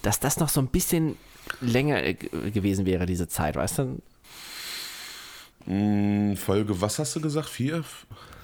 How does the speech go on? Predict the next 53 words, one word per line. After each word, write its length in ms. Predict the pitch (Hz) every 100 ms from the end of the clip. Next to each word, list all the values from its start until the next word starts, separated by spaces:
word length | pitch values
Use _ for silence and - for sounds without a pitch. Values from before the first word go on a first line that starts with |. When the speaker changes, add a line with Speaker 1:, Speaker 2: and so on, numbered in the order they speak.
| - - - - - 110
Speaker 1:
Ja, 160 | 113
genau. 220 | 110 104 104
Speaker 2:
wird, 160 | 117
glaub 260 | - 113 113
ich, 120 | 110
ja 80 | 113
noch 220 | 107 104
ganz 240 | 113 110
au-, 160 | - 80
also 260 | 85 90 90
das 180 | 90
ist, 120 | 107 -
glaub 160 | 131
ich, 60 | 120
da 100 | 120
noch 80 | 123
nicht 160 | 120
ganz 240 | 120 107 -
aufgeklärt, 680 | 78 - 78 - 73 71
wie 80 | 76
das 160 | 78 78
zustande 420 | 80 - 73 73
gekommen 340 | 69 - 78
ist. 160 | 67 78
Also 100 | 85
ich 80 | 82
glaube, 180 | 98 98
da 60 |
bist 240 | 92 92 98
du 40 |
noch 180 | 95 92
nicht 180 | 92 -
ganz 240 | 92 95
so 160 | 90 82
weit. 280 | 85 87 - - - - - - - - - -
Speaker 1:
Mhm, 280 | 113 117 117
oder 180 | 101 110
ist 160 | 120 135
es, 180 | - - 104 -
könnte 180 | 123 117
auch 60 | 107
fünf 160 | 123
sein. 120 | 110
Auf 120 | 107 110
jeden 120 | 139
Fall 120 | -
hat 60 | 127
er 60 |
jetzt 140 | 127 -
schon, 160 | 131
ähm, 180 | 113 117
hier 160 | 117 110
diesen, 420 | 110 104 104 95